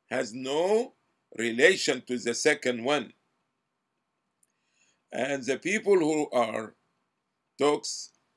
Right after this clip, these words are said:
and teach the grammar, they said, "جاء القوم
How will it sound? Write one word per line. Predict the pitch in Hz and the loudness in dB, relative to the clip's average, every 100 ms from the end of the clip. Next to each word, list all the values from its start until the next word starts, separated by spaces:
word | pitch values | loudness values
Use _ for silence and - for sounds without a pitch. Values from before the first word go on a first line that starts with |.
| _ _ _ _ | _ _ _ _
and | 107 107 | -8 -8
teach | - 165 - - - | -2 -2 -2 -10 -6
the | 104 | -6
grammar, | 104 110 123 135 | 0 0 2 0
they | 107 107 | -4 -8
said, | 104 135 156 185 - _ _ _ _ _ _ _ | -6 0 2 2 -4 _ _ _ _ _ _ _
"جاء | 92 101 160 170 143 117 | -4 4 8 8 6 2
القوم | 123 117 110 - 135 143 127 120 160 202 226 | 0 0 -6 2 4 4 2 -2 -2 -2 -6